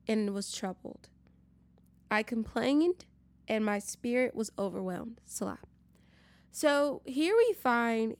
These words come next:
the psalmist literally saying, you know, "God, I've done something impeccably wrong," clearly.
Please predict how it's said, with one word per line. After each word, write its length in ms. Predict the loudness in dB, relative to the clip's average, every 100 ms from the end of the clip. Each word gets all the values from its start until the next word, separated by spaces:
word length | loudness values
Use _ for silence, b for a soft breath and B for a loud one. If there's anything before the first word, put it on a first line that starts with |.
| _
the 540 | -8 -4 -4 -4 -6 -8 _ _ _ _ _ _ _ -12
psalmist 760 | 0 2 2 0 -2 -8 -18 _ _ _ _ _ _ _ _ -8
literally 500 | 0 2 2 -2 -4
saying, 580 | -2 -2 -2 -4 -6 -10 _ b b b -10
you 140 | -4
know, 300 | -2 -2 -2 -8 _ _ _ _ _ _ _ _ _ _ _
"God, 520 | 0 2 4 2 0 -6 _ b b b b b b _ -10
I've 120 | -4
done 180 | -4 -4
something 640 | 0 0 2 2 2 2 -4 _ _ _ -2
impeccably 760 | 0 2 0 0 0 0 0 -2
wrong," 380 | -4 -4 -6 -10 _ _ _ _ _ _ _ _ -8
clearly. 460 | -4 -4 -6 -14